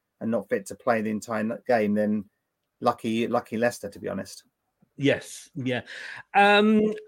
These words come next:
Speaker 2: and, and Craig's gonna be joining us in a second. I know, I know you've got to go, but you were saying before, at this point, you know, you, you think Leicester are possibly favourites.
Speaker 1: Yeah.
Speaker 2: Would you take a draw at this point?
Speaker 1: Mm.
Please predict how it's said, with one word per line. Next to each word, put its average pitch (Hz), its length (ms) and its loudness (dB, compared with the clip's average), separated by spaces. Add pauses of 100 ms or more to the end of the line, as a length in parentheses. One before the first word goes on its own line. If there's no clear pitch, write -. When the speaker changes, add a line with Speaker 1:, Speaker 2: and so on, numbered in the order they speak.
(100)
Speaker 2:
and, 202 240 4
and 165 240 4
Craig's 185 300 6
gonna 160 140 2
be 147 120 -2
joining 139 400 2
us 127 140 -8
in 135 100 -2
a 131 60 -4
second. 127 420 -2
I 131 120 0
know, 143 340 2
I 135 80 2
know 151 140 2
you've 143 260 2
got 127 260 0
to 131 100 0
go, 107 360 2 (400)
but 156 340 4 (280)
you 180 140 0
were 160 40 0
saying 196 220 0
before, 160 400 2
at 160 140 0
this 160 180 0
point, 147 560 4
you 143 100 2
know, 131 80 2
you, 139 200 4
you 151 260 2
think 135 340 -4
Leicester 143 300 0
are 139 40 -2
possibly 131 380 -2
favourites. 120 640 -2
Speaker 1:
Yeah. 151 220 2
Speaker 2:
Would 160 160 4
you 233 160 4
take 214 300 4
a 226 80 2
draw 208 380 8
at 202 100 2
this 208 180 2
point? 214 460 4
Speaker 1:
Mm. 135 240 -8